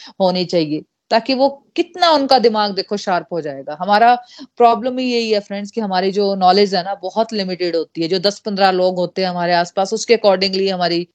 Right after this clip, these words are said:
जो थिंकिंग प्रोसेस होता है ना, बस उससे ज्यादा नहीं होता है हमारा। तो actually हमारा थिंकिंग प्रोसेस भी वो हमारा नहीं होता, वो भी दूसरे का ही होता है। जो दूसरे सोच रहे होते हैं वही हमारा थिंकिंग प्रोसेस बन, बन जाता है, जिससे हम बातें करते हैं, अपने फ्रेंड्स हैं,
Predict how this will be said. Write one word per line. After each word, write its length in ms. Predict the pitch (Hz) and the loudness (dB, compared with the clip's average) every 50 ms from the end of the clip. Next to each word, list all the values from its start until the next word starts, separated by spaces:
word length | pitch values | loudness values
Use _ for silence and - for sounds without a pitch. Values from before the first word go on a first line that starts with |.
| - 190 | -8 -4
जो 920 | 185 170 190 185 180 180 175 175 170 170 165 160 156 156 156 151 151 156 - - | 0 2 4 6 6 6 6 4 4 4 2 0 -2 -4 -6 -8 -10 -8 -2 0
थिंकिंग 320 | 214 214 202 202 220 208 196 | 2 2 2 2 0 0 0
प्रोसेस 440 | - 190 185 185 - 190 170 - - 190 | 0 0 0 2 2 0 0 0 -2 -4
होता 220 | 170 - - 185 | -2 -2 0 -2
है 40 | 190 | -2
ना, 80 | 226 220 | 0 2
बस 200 | 220 254 254 - | 2 0 0 0
उससे 300 | - - - - 277 226 | -6 -4 0 2 2 4
ज्यादा 300 | 190 196 196 202 226 247 | 4 4 4 4 2 0
नहीं 340 | 277 - _ - - 349 | 0 -4 _ -12 -10 -6
होता 260 | 359 254 - - 190 185 | -6 -6 -4 -2 -4 -4
है 120 | 180 165 - 190 | -4 -8 -12 -12
हमारा। 260 | 180 160 147 143 143 | -10 -10 -10 -10 -12
तो 200 | - - - 214 | -10 -2 0 0
actually 260 | 220 220 - 262 240 | 0 0 -2 -2 0
हमारा 200 | 220 208 208 226 | 0 2 2 0
थिंकिंग 300 | 226 247 240 226 254 233 | 0 -2 -6 -6 -6 -4
प्रोसेस 340 | 240 254 254 269 247 - 269 | -4 -2 0 0 -2 -2 0
भी 60 | 302 | 0
वो 60 | 311 | 2
हमारा 340 | 285 240 220 202 196 196 202 | 2 4 2 2 2 0 -2
नहीं 120 | 214 220 | -4 -6
होता, 320 | 202 160 - _ - 139 143 _ _ _ _ _ - - | -8 -10 -10 _ -16 -18 -18 _ _ _ _ _ -6 -4
वो 60 | 294 | -2
भी 100 | 320 330 | -2 0
दूसरे 360 | 233 277 262 262 262 254 262 | 0 0 0 0 2 0 2
का 80 | 226 240 | 4 4
ही 100 | 233 220 | 2 2
होता 260 | 180 156 _ - 143 | 0 -2 _ -10 -18
है। 60 | - _ _ _ _ _ _ - | -18 _ _ _ _ _ _ -2
जो 60 | 233 | -2
दूसरे 400 | 240 202 269 269 254 294 285 269 | 0 2 2 0 0 0 0 0
सोच 240 | 214 240 226 208 214 | 2 2 2 2 2
रहे 120 | 202 196 185 | 0 0 -2
होते 200 | 165 - - 175 | -2 -2 -4 -4
हैं 60 | 175 | -2
वही 180 | 175 190 185 | -2 -2 -2
हमारा 280 | 180 165 151 147 156 170 | -4 -4 -6 -4 -4 -4
थिंकिंग 380 | 175 - 226 214 208 233 226 214 | -4 -4 -6 -4 -4 -4 -4 -2
प्रोसेस 320 | - 220 208 - 220 208 | -2 0 2 2 0 0
बन, 160 | 202 214 208 208 190 - | 0 -2 -2 -2 -6 -8
बन 340 | - 190 185 196 202 202 | -12 -6 0 0 0 2
जाता 300 | 196 196 185 185 - - | 2 0 0 0 -2 -12
है, 60 | - - | -16 -12
जिससे 360 | - - 190 208 - - 208 196 | -4 0 2 2 4 4 4 4
हम 160 | 190 175 170 | 4 4 4
बातें 320 | 175 170 170 - 185 180 | 4 2 2 2 -4 -2
करते 280 | 170 170 156 - 160 156 | -2 -4 -6 -4 -6 -4
हैं, 80 | 160 | -2
अपने 240 | 165 160 - 175 165 | -2 -2 -2 -4 -8
फ्रेंड्स 460 | 165 - 170 170 165 165 170 160 151 165 | -6 -4 -4 -4 -4 -4 -6 -6 -2 -2
हैं, 280 | 160 160 160 160 160 | -2 -2 -2 -6 -8